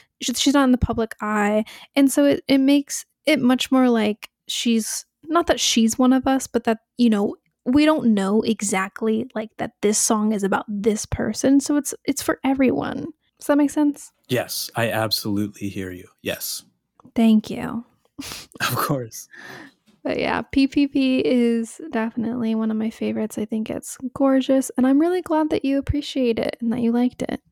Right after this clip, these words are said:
Speaker 2: Yeah, it's a, it's, yeah, it, it took a while, but it connected with me finally.
Speaker 1: I'm glad. Wildflower I don't have that much to say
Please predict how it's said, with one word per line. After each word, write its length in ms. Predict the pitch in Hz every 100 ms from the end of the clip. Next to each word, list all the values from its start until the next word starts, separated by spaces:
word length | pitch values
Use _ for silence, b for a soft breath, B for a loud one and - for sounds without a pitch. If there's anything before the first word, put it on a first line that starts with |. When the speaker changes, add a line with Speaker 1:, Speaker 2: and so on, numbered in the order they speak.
| _ -
Speaker 2:
Yeah, 500 | 160 202 175 98 - -
it's 180 | 131 175
a, 100 | 147
it's, 280 | 151 143 -
yeah, 220 | 151 98 -
it, 200 | 127 123 131
it 180 | 123 - _
took 200 | - 160
a 40 | 143
while, 200 | 123 113
but 120 | 113
it 140 | 107
connected 400 | 113 110 - 95
with 160 | 95 -
me 100 | 98
finally. 460 | 101 95 92 92 _ _ -
Speaker 1:
I'm 220 | 214 202
glad. 340 | 202 208 220 - _ _ -
Wildflower 1120 | 226 247 277 262 - 247 226 220 220 220 226 - _ B B B - -
I 120 | 277
don't 200 | 381 311
have 240 | 349 294
that 140 | 233 202
much 260 | 220 -
to 80 | 233
say 580 | - - 214 214 220